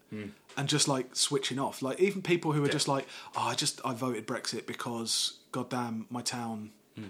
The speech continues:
Speaker 2: look at the fucking state of it."
Speaker 1: Hmm.
Speaker 2: I could see them either switching off completely or very much losing faith in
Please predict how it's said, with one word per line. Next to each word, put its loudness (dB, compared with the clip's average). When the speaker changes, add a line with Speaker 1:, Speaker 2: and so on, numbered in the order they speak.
Speaker 2:
look -6
at -6
the -8
fucking -4
state 0
of -8
it." -12
Speaker 1:
Hmm. -6
Speaker 2:
I 8
could 4
see 12
them 6
either 12
switching 4
off 6
completely 0
or 4
very 4
much 2
losing 0
faith 0
in -2